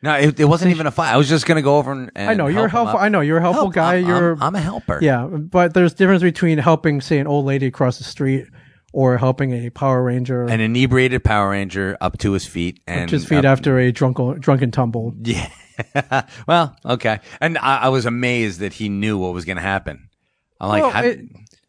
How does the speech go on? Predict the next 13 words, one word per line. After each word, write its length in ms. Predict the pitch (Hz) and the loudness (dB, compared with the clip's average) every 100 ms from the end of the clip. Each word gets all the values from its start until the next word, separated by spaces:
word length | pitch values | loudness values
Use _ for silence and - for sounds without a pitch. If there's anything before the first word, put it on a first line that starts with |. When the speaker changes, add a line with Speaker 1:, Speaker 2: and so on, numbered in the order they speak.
| _ - | _ -4
Speaker 2:
we, 140 | 233 | -2
we've 260 | 208 226 208 | 0 0 0
seen 340 | - 180 151 | -2 0 2
it 100 | 123 | 2
before. 600 | - 120 - 113 120 123 - | -2 -4 -4 -6 -4 -6 -6
Speaker 1:
Yeah, 400 | 156 117 143 190 | -8 -6 -2 -2
I 140 | 151 170 | 0 0
know, 260 | 185 160 | 0 0
but 180 | 117 123 | 0 -4
if 120 | 135 131 | -4 -4
someone 260 | 180 190 | -4 -4
falls 380 | 170 131 131 135 | -4 0 0 0
down, 640 | 113 98 85 87 107 117 | -2 -4 -4 -8 -12 -16